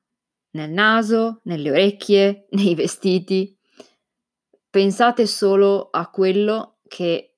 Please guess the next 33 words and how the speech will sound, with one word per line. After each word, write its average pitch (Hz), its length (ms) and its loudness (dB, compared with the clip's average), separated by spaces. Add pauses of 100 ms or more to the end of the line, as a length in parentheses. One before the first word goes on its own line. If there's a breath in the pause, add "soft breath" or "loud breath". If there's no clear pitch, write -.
può 185 380 0
aver 170 480 -2
detto 180 560 -4
mia 175 220 -6
mamma 175 560 -4 (400)
quando 165 540 -4
mi 160 220 -6
ha 147 420 -6
vista 156 400 -10
così, 139 360 -8 (360)
per 160 160 -2
la 147 140 0
prima 147 320 -2
volta. 139 540 -2 (680 loud breath)
Ehm, 160 840 -2 (240)
vi 185 140 0
dico 226 260 0
solamente 196 840 2
che 185 120 -2
la 160 120 2
mia 180 220 2
maglietta 180 540 0
nera, 170 420 0 (280)
eh, 156 320 -2
di 165 180 -4
due 208 300 0
taglie 175 540 2 (180)
<laughs> - 120 -20
più 180 200 -10
grande, 165 680 -6 (500)
aveva 185 520 0
una 175 220 -6
grande 170 720 -2